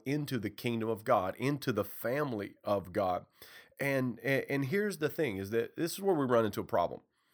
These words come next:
We run into a problem because we understand that we get into the kingdom through love,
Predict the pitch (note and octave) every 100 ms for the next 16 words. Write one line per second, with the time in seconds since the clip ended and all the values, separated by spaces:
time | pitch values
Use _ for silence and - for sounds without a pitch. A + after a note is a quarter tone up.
0 | _ - - _ C3 E3 F#3 F3 E3 E3
1 | D3+ - A#2+ G2 G2+ F#2+ G#2 - A#2 A2
2 | G#2+ - - _ - - C3 C#3 - C#3+
3 | E3 A#2+ G#2+ - - F3 C3+ G2 G2 G2
4 | A2 G2+ A2 G#2 G2+ C#3+ - - F#3+ G#3+
5 | G3+ A2+ G#2 - A2+ G#2 F#2 F2+ - F#2+
6 | F2+ F2+ F2+ F#2 -